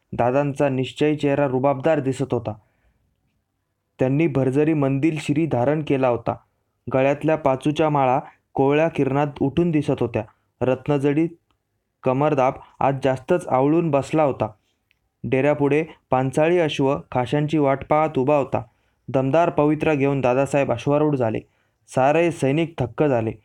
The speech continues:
आज दादांच्या कमरेला म्यान नव्हते. त्यांची रत्नजडित नंगी तलवार हातात चमकत होती. महाभारतातल्या आयुधाप्रमाणे प्रकाश किरणात चमचमत होती. तिच्या पात्यातून आगीच्या ठिणग्या पडत असल्याचा भास होत होता.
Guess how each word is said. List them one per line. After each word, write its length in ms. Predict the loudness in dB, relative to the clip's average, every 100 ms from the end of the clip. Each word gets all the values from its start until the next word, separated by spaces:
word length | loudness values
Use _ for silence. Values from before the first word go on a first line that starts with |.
| _ _ _ _
आज 320 | 0 2 2
दादांच्या 520 | 0 0 2 0 0 -2
कमरेला 500 | 0 0 2 2 0
म्यान 280 | 0 0
नव्हते. 460 | 0 -2 -2 -4 -6 _ _ _ _ _ _ _ _ _ _ _ -6
त्यांची 300 | -4 0 0
रत्नजडित 540 | 2 0 0 2 0 0 -2
नंगी 260 | 0 0
तलवार 400 | 0 2 2 2
हातात 280 | 0 0 -2 -2 -4
चमकत 340 | -2 0 0
होती. 300 | 0 -2 -6 _ _ _ -6
महाभारतातल्या 800 | -2 0 0 -2 -2 -2 0 0
आयुधाप्रमाणे 840 | 2 2 2 2 2 0 0 -2 -4 -12 -4
प्रकाश 340 | -2 0 -2
किरणात 340 | -2 -2 0 -2 -2
चमचमत 400 | -4 -2 0 0 0
होती. 200 | -4 -6 -10 _ _ _ _ _ _
तिच्या 200 | -4 -2
पात्यातून 640 | 0 0 0 0 0 0 0
आगीच्या 440 | -2 0 0 0 -2
ठिणग्या 500 | -2 -4 -2 0 0
पडत 300 | 0 0 0
असल्याचा 400 | -2 -2 0 0
भास 340 | 0 0 0
होत 80 | -2
होता. 200 | -2 -6